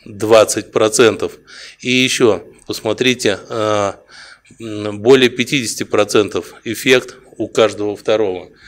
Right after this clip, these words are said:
То есть это очень выраженные ответы. Что происходит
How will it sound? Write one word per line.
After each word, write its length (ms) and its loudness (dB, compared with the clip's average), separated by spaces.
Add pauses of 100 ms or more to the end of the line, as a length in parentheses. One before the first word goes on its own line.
(160)
То 60 -4
есть 100 -8
это 180 -6
очень 400 -2
выраженные 840 -2 (300)
ответы. 640 -2 (260)
Что 260 0
происходит 720 0